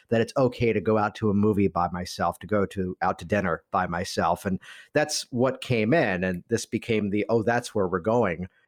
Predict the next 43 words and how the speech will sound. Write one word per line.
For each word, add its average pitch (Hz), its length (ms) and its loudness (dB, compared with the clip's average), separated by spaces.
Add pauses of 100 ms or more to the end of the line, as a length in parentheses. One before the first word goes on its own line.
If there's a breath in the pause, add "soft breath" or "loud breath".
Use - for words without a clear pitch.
as 104 160 -2
part 101 360 0
of 92 220 -2
the 98 80 -2
session 160 480 0
work. 80 360 -2 (280)
A-, 135 260 2
and 131 300 2
it 156 80 4
was 131 560 2 (300)
where 131 380 2
I've 131 140 0
had 147 220 0
people 151 300 0
hear 135 540 2
the 127 100 -6
story 131 260 4
that 110 120 0
I'm 156 160 0
sharing 92 320 0
here, 117 380 2
and 104 220 -2
they 104 100 4
go, 95 440 0 (360 soft breath)
you 127 100 2
know, 95 140 0
"Well, 110 220 2
that 135 180 2
was 135 180 0
wrong. 110 320 2
That 110 180 0
shouldn't 123 260 -2
have 127 140 0
happened. 131 280 0
That's 120 220 -2
not 117 200 2
what 110 120 0
she 107 160 -4
was 95 160 -6
coming 98 260 -4
to 87 80 -14
me 82 140 -8
for." - 320 -10